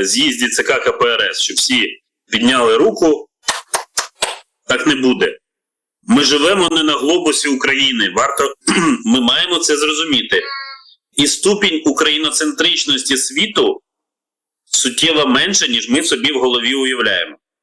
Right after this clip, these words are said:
Я розумію, що я говорю крамольні для наших глядачів речі. Але доки ми не почнемо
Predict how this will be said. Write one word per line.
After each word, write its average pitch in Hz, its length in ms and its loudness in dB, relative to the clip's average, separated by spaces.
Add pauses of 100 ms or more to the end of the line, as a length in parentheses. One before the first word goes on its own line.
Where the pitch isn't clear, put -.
(320)
Я 143 200 0
розумію, 196 520 2
що 175 160 0
я 160 120 0
говорю 156 460 2
крамольні 151 600 -2
для 143 100 0
наших 131 400 0
глядачів 123 460 -2
речі. 107 340 -2 (720)
Але 131 500 2 (420)
доки 156 300 2
ми 156 120 2
не 151 140 0
почнемо 143 720 -2